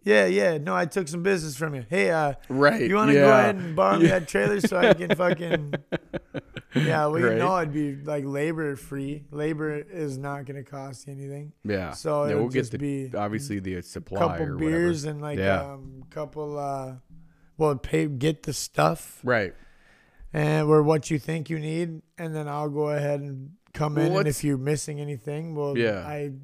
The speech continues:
Speaker 1: drive to town and
Speaker 2: What's better, like, the individual tile or, like, those
Speaker 1: Oh, the sheets?
Speaker 2: the sheet,
Speaker 1: Yeah, it
Speaker 2: you know, with
Speaker 1: doesn't,
Speaker 2: the
Speaker 1: uh,
Speaker 2: mesh or
Speaker 1: so
Speaker 2: whatever.
Speaker 1: there's quarry tile, which is, I don't know, I think that's what you have back there, isn't it?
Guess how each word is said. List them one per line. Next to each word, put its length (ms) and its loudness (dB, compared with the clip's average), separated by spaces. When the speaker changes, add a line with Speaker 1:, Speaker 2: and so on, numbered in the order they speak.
Speaker 1:
drive 440 -8
to 60 -12
town 420 -8
and 260 -12
Speaker 2:
What's 280 2
better, 540 0
like, 280 -4
the 140 -4
individual 580 -2
tile 460 -2
or, 140 -2
like, 300 -4
those 380 -10
Speaker 1:
Oh, 120 10
the 60 2
sheets? 500 -2
Speaker 2:
the 80 -2
sheet, 520 -10
Speaker 1:
Yeah, 260 4
it 100 2
Speaker 2:
you 80 2
know, 100 4
with 80 2
Speaker 1:
doesn't, 160 -2
Speaker 2:
the 60 0
Speaker 1:
uh, 40 2
Speaker 2:
mesh 300 0
or 40 -2
Speaker 1:
so 140 4
Speaker 2:
whatever. 340 -4
Speaker 1:
there's 240 4
quarry 460 -2
tile, 600 0
which 280 2
is, 220 -2
I 180 0
don't 180 -2
know, 80 -4
I 100 -2
think 260 -6
that's 240 2
what 160 -2
you 160 -4
have 240 -4
back 240 -6
there, 160 -4
isn't 100 -4
it? 180 -4